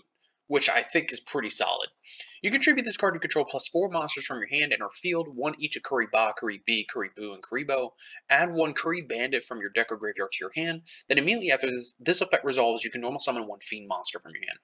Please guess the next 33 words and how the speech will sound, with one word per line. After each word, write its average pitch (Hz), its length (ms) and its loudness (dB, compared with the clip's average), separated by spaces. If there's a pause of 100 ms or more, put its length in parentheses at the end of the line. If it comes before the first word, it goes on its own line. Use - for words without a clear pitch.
I 95 60 2
like 104 280 2
how 113 140 2
it 101 80 0
doesn't 101 140 -4
say 98 140 0
you 95 80 -6
have 95 120 -8
to 92 100 -18
normal 95 220 -6
summon 92 260 4
the - 60 -20
Kuri 98 240 -4
Bandit, 101 440 -2 (280)
because 104 260 0
you 104 60 -4
can 113 100 -4
summon 98 300 6 (100)
any 110 280 4
Fiend 113 420 -2
monster 110 400 0
you 104 160 -10
want, 104 420 -6 (380)
um, 90 420 0 (340)
but 95 140 2
you're 104 100 -8
most 107 220 2
likely 104 220 0
gonna 95 160 -2
be 92 100 -4
summoning 92 380 4
Kuri 95 260 -2
Bandit. 90 420 -2